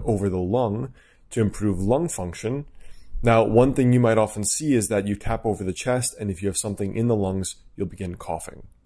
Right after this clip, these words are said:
Hitting the chest is for the heart,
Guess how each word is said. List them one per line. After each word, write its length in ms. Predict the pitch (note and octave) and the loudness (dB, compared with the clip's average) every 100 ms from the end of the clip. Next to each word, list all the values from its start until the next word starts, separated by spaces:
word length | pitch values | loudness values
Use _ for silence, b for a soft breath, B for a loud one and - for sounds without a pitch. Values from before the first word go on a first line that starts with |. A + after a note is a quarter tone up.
| _ | _
Hitting 280 | - B2+ A#2+ | 2 4 4
the 80 | G2+ | 2
chest 520 | - D3+ G3 - - _ _ | 2 0 -2 -6 -10 _ _
is 160 | G#2+ F#2+ | -2 0
for 240 | - G2+ | 2 2
the 120 | F2 E2 | 2 0
heart, 360 | D3 F#3+ - | 0 0 -2